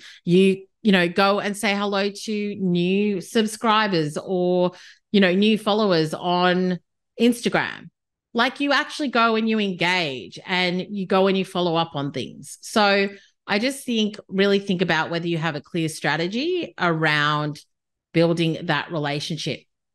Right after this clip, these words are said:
Question number five is, am I making the offer regularly in different ways? Through my online content, weekly emails, sales conversations. So bottom of funnel is basically you need to be making the offer, I'm gonna say it, at least ten times more than what you are now.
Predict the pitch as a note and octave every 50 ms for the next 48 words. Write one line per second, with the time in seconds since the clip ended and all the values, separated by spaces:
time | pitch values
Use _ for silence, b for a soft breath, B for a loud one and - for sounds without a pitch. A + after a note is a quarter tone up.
0 | _ _ _ _ _ _ _ _ _ _ _ - - A#3 A3+ A3+ - C4 C4 B3+
1 | C4 C#4 C4+ - G3 F3+ F3+ E3+ E3+ F3 F3+ E3+ E3 - - F3+ F3 F#3+ F#3 F#3
2 | E3+ E3 E3+ E3 - E3+ D#3+ D#3 - D#3+ D#3 D3 - D#3+ D3 D#3 D3 D3+ D3+ F#3
3 | G3+ G#3+ B3 C4+ B3 F#3+ D#3+ D3+ D#3+ D3+ - - D3 A#2 A#2+ C#3 C3 A2 C#2+ D2
4 | - - - B B B B B B B - G3 F3+ E3+ E3+ D#3+ D3+ - G3 G3
5 | F#3 F#3 F3+ E3+ E3 - - C4 C4 B3 B3 C4+ B3+ A#3+ A#3 - F#3 F#3+ F#3 F#3
6 | F#3 F#3 - G3+ A#3+ B3 A#3 A#3 A3+ A3 A3 G#3+ G3+ - - F3+ E3+ E3+ E3+ E3+
7 | - - F3+ D#3+ D#3+ E3+ D#3 - D3 D3 D3 D3 - - A#2+ - - - - -
8 | B B B B B - A3+ A3+ G#3 - A#3 A3+ A#3+ C4+ C#4+ C#4+ C4+ - - G#3
9 | G3 F#3+ F#3+ F#3 F3 D#3+ - F3 E3 F3+ F3+ - F#3 - F3+ F3+ E3 E3 D#3+ D#3+
10 | D#3+ D#3 D#3 - E3+ D3+ D3 D3+ D3 D3+ D3+ - F3 D#3 D3+ D#3 - - D3+ D#3
11 | - - G#3 G3 D3 D3 C3+ C#3+ A#3 A3+ C4 C#4 C4+ E4 D#4+ E4 D#4+ D4+ D4 D4
12 | C4+ - - A3 G#3+ A3 C4+ D#4 E4 E4 - - E4+ E4 D#4+ D#4+ D#4+ D4+ C#4+ C4
13 | - C4 C4 C4+ C4+ C4 C4+ C4 B3+ B3+ B3 A#3 B3+ A#3+ A#3 A#3 A3+ A#3 A#3 A#3+
14 | B3 A3 B2 -